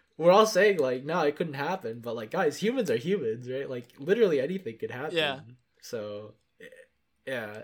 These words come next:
Speaker 1: it's, it's scary to think about,
Speaker 2: I think
Speaker 1: but
Speaker 2: that it,
Speaker 1: I guess this
Speaker 2: like,
Speaker 1: is, like, a good step.
Speaker 2: it's really nice that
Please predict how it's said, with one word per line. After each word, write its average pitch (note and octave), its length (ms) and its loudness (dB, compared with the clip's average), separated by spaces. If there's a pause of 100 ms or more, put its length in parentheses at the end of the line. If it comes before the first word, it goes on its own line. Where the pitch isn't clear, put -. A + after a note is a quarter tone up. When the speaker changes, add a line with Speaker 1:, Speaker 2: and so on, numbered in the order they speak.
(100)
Speaker 1:
it's, - 200 4
it's F#3+ 180 -4
scary C#3 300 0
to A2 80 -8
think A2+ 200 -10
about, E3 220 -10
Speaker 2:
I F3 60 0
think G#3 200 -2
Speaker 1:
but F#3+ 60 0
Speaker 2:
that F3 120 4
it, E3 140 -4 (240)
Speaker 1:
I F3 100 -4
guess G#3+ 160 6
this D#3+ 100 -2
Speaker 2:
like, D#3 140 2
Speaker 1:
is, G2+ 60 -12
like, G2+ 160 -12
a G2 60 -14
good - 260 -12
step. - 140 -8
Speaker 2:
it's E3 120 -6
really F3 300 -2
nice D3+ 420 -4
that C3+ 460 -2